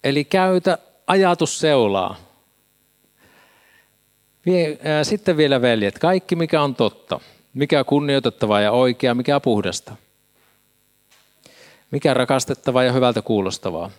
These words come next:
jos on jokin hyve ja jos on jotakin kiitettävää, sitä ajatelkaa. Eli tuo Filippiläiskirja neljä kahdeksan.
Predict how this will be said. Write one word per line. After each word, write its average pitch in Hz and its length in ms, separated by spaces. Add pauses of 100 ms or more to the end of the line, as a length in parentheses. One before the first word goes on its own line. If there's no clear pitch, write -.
(200)
jos 123 220
on 107 140
jokin 101 380 (160)
hyve 151 260 (1040)
ja 120 60
jos 117 200
on 117 60
jotakin 104 340
kiitettävää, 95 580
sitä 113 240
ajatelkaa. 95 600
Eli 104 120
tuo 113 160
Filippiläiskirja 104 760
neljä 95 300
kahdeksan. - 460